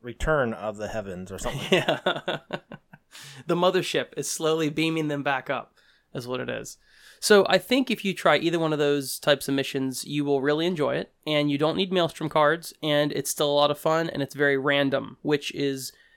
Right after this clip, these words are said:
Speaker 2: you know, Just James and I play a lot of Warhammer, so it can get boring very easy. We were just discussing this the other day. Kill points, oh, objectives, it's
Speaker 1: Yep.
Speaker 2: all the same thing.
Speaker 1: Yep. Even the cards get,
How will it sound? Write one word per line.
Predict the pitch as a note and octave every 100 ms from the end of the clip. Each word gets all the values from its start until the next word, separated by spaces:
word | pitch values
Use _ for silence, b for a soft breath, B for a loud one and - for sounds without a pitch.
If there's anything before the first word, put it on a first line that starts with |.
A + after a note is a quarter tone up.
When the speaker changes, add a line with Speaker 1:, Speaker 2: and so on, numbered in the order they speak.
| b
Speaker 2:
you | - D#3+
know, |
Just | C#3+ D#3+ -
James | F3 F3
and | D#3
I | C#3
play | C3+ D3
a | C3
lot | C3 C3+ C#3+
of |
Warhammer, | C#3 D3 C3 C3 B2+
so | - C#3
it | C3+
can | C3+
get | C#3 C#3 B2+
boring | D#3 E3 D3+ C3+
very | C#3+ C#3 C3+
easy. | C#3+ C#3 B2+ A2 B2
We | D3
were | D3+
just | C3+ -
discussing | - C#3 B2+ C#3+
this | A#2+
the | C3+
other | A#2+
day. | A2+ G#2+ - _ b b b
Kill | - F3+ F#3
points, | - F#3 F3 E3 E3 E3 -
oh, | D#3 D3 C#3
objectives, | C#3 C3+ E3+ D#3 - E3 D#3 D#3 D#3
it's | C#3 A2+ A2+ -
Speaker 1:
Yep. | C#3
Speaker 2:
all | - D#3+ F3
the | D#3+
same | D3+ - D3 D3 C#3+
thing. | C3 C#3+ A#2 - _ _ -
Speaker 1:
Yep. | A2+ -
Even | D3 E3
the | D3 A#2
cards | - D3+ A#2+ G2+
get, | - A#2